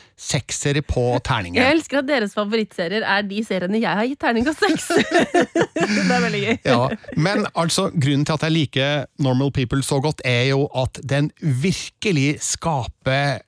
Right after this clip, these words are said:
Speaker 1: et emosjonelt dragsug i seeren. Du føler virkelig for disse to figurene. Du får helt vondt i hjertet av hvordan det er helt åpenbart at de er meant to be,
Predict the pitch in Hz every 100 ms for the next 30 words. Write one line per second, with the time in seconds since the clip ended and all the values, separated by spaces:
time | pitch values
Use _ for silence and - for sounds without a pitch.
0 | _ _ _ - 143 - - - - 147
1 | 151 147 - 151 147 147 143 139 - 139
2 | 131 156 156 131 101 - - 156 165 151
3 | - 131 127 131 135 - 180 151 185 180
4 | - - - 139 - - 196 196 180 139
5 | 160 202 208 - - - 175 208 - 139
6 | 147 160 147 - 143 143 147 139 139 -
7 | 165 143 151 175 185 - - - 139 147
8 | 143 147 127 113 143 196 233 - - 151
9 | 175 196 175 208 - _ - 208 214 -
10 | 147 156 147 - 147 131 139 147 147 147
11 | 151 131 131 123 160 135 - 117 139 139
12 | 143 127 127 117 123 127 - - - _
13 | 135 135 139 160 - - - - 139 123
14 | 113 165 220 233